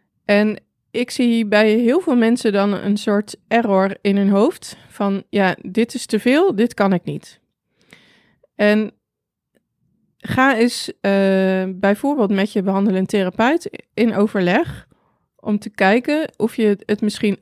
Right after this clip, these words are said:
ook kan reduceren tot drie oefeningen of vier. Op die manier wordt het ook makkelijker behapbaar voor je. En dan kun je natuurlijk daarna alsnog kiezen om, eh, het daarna wat uit te gaan bouwen naar wat meer oefeningen.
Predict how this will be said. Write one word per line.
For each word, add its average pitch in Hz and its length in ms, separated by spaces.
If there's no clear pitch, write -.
ook 285 200
kan 220 200
reduceren 202 680
tot - 340
drie 202 340
oefeningen 151 520
of - 120
vier. 180 440
Op 208 160
die 277 140
manier 262 260
wordt 226 160
het - 180
ook 254 160
makkelijker 185 480
behapbaar 180 460
voor 156 260
je. 165 180
En 208 120
dan 214 100
kun 247 120
je 233 100
natuurlijk 226 380
daarna 208 360
alsnog - 440
kiezen 185 480
om, 185 320
eh, 175 500
het - 320
daarna 185 280
wat 170 180
uit 233 180
te 262 80
gaan 202 180
bouwen 180 280
naar 170 160
wat 165 140
meer 240 280
oefeningen. 202 560